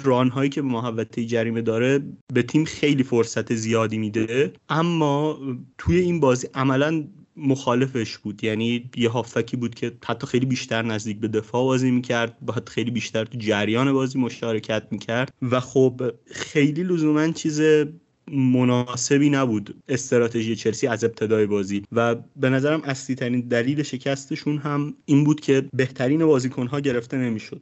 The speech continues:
مهمترین بازیکنی که من می‌خوام درباره‌اش صحبت کنم توی چلسی و این تیم میسون ماونته. به نظرم بهترین بازیکن این تیمه، ولی چیزی که این فصل از چلسی توخل تو دوتا بازی که خیلی خوب نبودن، بازی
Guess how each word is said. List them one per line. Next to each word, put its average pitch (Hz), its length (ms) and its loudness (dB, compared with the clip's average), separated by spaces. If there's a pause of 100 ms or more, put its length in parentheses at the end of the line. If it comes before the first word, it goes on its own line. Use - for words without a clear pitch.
مهمترین 156 520 4
بازیکنی 156 480 2
که 196 120 -4
من 165 100 0
می‌خوام 135 220 0
درباره‌اش 131 400 0
صحبت 135 580 -4
کنم 127 500 -2
توی 127 200 6
چلسی 127 600 0 (100)
و 120 40 0
این 117 220 2
تیم 139 420 0
میسون 120 400 2
ماونته. 107 400 -2
به 113 140 0
نظرم 135 420 0 (120)
بهترین 120 580 0
بازیکن 127 640 0 (240)
این 127 180 2
تیمه، 120 440 0 (100)
ولی 143 560 0
چیزی 175 340 -4
که 170 360 -2
این 139 200 4
فصل 151 500 -2 (180)
از 127 220 -4
چلسی 120 360 -4
توخل 117 360 -4 (220)
تو - 120 -12
دوتا 120 320 2
بازی 117 360 4
که 127 140 -4
خیلی 113 320 -2
خوب 110 320 -8
نبودن، 104 420 -2
بازی 104 360 -2